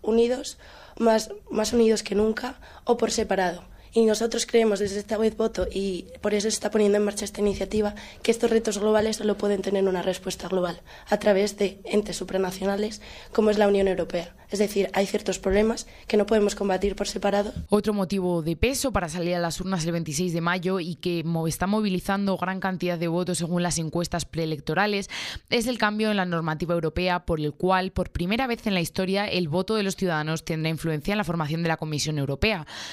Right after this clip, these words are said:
Speaker 2: Nos explica todo esto más claramente Jonathan Pérez, que es estudiante de Derecho de la Universidad de Salamanca y voluntario también en la iniciativa Esta Vez Voto.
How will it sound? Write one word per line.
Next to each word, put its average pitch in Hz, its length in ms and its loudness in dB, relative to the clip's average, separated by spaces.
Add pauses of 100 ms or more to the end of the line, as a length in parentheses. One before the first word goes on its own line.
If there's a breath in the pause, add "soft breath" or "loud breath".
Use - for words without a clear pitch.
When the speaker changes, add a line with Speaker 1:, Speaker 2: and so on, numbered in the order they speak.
(120)
Speaker 2:
Nos 190 160 2
explica 226 380 -2
todo 208 240 0
esto 220 220 -2
más 202 180 -2
claramente 185 560 -2
Jonathan 170 460 -2
Pérez, 196 340 -2
que - 140 -4
es 151 80 -4
estudiante 175 500 -2
de 151 140 -2
Derecho 160 340 -2
de 165 80 0
la 156 80 -2
Universidad 156 420 -2
de 190 140 -4
Salamanca 170 540 -2 (260 loud breath)
y 202 120 0
voluntario 202 420 0
también 170 540 -2
en 170 140 0
la 165 60 2
iniciativa 160 720 -2
Esta 160 300 -2
Vez 131 160 -4
Voto. 135 360 -4